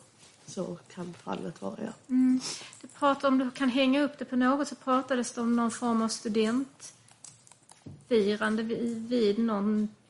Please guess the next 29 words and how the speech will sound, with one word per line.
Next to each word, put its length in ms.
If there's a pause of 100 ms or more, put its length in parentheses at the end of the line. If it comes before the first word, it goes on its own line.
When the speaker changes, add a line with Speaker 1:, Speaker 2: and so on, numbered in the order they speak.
(140)
Speaker 2:
tillfälle 460
när 120
någon 180
valpköpare 760
skulle 220
komma 220
och 100
bes-, 200 (180)
på 120
besök. 540
Ringer 200
det 60
någon 180
klocka 380
där? 560
Speaker 1:
Ja, 160 (120)
det 80
stämmer. 380 (2000)
Speaker 2:
Och 500
kan 100
du 80
utveckla 500
det? 140
Du 140
säger 200
att 80
det 60
stämmer. 720 (540)
Speaker 1:
Eh, 320